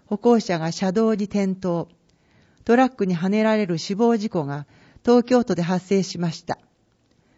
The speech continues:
市内でも中高生の自転車事故は全体の半数近くを占めます。自転車でも事故を起こせば、加害責任を逃れることはできません。次の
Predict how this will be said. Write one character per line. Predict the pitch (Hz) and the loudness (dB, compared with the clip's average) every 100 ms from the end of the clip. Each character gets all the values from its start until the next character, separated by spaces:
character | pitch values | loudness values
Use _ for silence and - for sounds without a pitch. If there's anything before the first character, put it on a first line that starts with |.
| _ _ | _ _
市 | - 254 | -2 2
内 | 220 185 | 4 2
で | 170 160 | 0 -4
も | 151 151 - _ _ | -6 -10 -16 _ _
中 | - 254 | -4 -2
高 | 247 254 226 | 2 2 2
生 | 180 160 | 0 -2
の | 156 | -2
自 | 147 185 | -4 0
転 | 226 233 | 0 0
車 | 226 202 | 0 -2
事 | 202 | -4
故 | 165 | -4
は | 139 - - 175 | -4 -6 -10 -2
全 | 208 233 | 0 0
体 | 220 226 214 | 0 0 0
の | 208 | -2
半 | 233 240 | -2 -2
数 | 247 240 | -2 -4
近 | - - 233 | -4 -4 -4
く | - | -2
を | 156 | -4
占 | - 165 | -4 -6
め | 156 | -4
ま | 147 151 | -6 -10
す。 | _ _ _ _ _ _ _ _ _ _ | _ _ _ _ _ _ _ _ _ _
自 | 190 208 | -8 0
転 | 240 233 | 2 4
車 | 226 220 | 2 0
で | 214 | 0
も | 175 | 0
事 | 220 | -2
故 | 240 196 | 2 2
を | 170 | 2
起 | |
こ | 190 | 0
せ | 175 156 | -2 -4
ば、 | 135 147 _ _ _ - | -6 -8 _ _ _ -4
加 | 220 | 0
害 | 247 269 269 | 2 2 2
責 | 269 240 196 | 0 0 0
任 | 180 | 0
を | 170 | 0
逃 | 185 214 233 | 0 2 2
れ | 233 | 0
る | 196 | 0
こ | 160 | -2
と | 185 | 0
は | 160 | 0
で | 151 | -2
き | 151 | -4
ま | 165 165 | -4 -4
せ | - 143 | -4 -8
ん。 | 131 - _ _ _ _ _ _ _ _ _ | -8 -16 _ _ _ _ _ _ _ _ _
次 | - 247 208 | 0 2 2
の | 160 135 | 0 -4